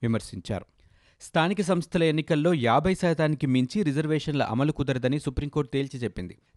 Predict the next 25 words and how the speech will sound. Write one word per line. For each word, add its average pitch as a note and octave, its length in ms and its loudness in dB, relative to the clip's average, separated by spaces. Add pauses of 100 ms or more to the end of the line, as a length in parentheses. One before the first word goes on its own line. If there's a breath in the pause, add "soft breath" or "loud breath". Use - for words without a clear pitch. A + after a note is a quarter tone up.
తెలుగుదేశం D#3+ 460 4
పార్టీ C3+ 260 0
ఎంపీ B2+ 260 0
రామ్మోహన్ B2+ 480 2
నాయుడు, B2+ 220 0
కొనకళ్ళ A#2 440 -2
నారాయణ, A2 480 0
నిమ్మల A#2 320 0
కృష్ణప్ప, G#2+ 480 -6 (420 loud breath)
కొల్లు D#3+ 220 4
రవీంద్ర, D#3 380 0
పల్లా C3 300 2
శ్రీనివాసులు B2+ 580 -2
సహా B2 320 -2
పలువురు A2+ 400 0
నేతలు A#2 460 0 (320 soft breath)
ఏపీ F3 280 0
స్థానిక D#3 400 -2
సంస్థల D3 380 -4
ఎన్నికల్లో C3 480 0
బీసీ E3 380 -2
జనాభాకు B2+ 500 -2
అనుగుణంగా A2+ 440 -2
రిజర్వేషన్లు G#2+ 580 -4
ఇవ్వలేదని G#2 560 -2